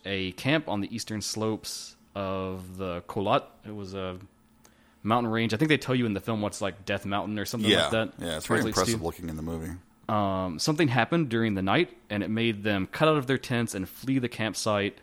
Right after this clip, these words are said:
Speaker 1: underdressed, not prepared for the weather at all. And between heavy snowfall and sub-zero temperatures, come the morning, they were all dead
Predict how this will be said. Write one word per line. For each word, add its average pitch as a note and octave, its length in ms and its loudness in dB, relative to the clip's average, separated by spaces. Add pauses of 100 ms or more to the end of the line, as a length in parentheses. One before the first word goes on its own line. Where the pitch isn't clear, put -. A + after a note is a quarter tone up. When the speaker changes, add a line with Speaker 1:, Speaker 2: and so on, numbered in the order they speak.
(840)
Speaker 1:
underdressed, A2+ 800 4
not A2+ 160 0
prepared A#2 280 -4
for - 100 -8
the A2 80 -2
weather G2+ 340 2
at G2+ 80 2
all. F#2+ 520 0 (540)
And F#2 420 -2
between G#2+ 280 -4
heavy B2 240 0
snowfall A2+ 680 2
and G2+ 80 0
sub-zero G2 460 -4
temperatures, A#2 840 -2
come A2+ 260 -2
the G#2+ 80 -4
morning, G#2+ 300 0
they G2+ 80 2
were G2+ 140 0
all G2+ 160 -2
dead E2+ 380 -6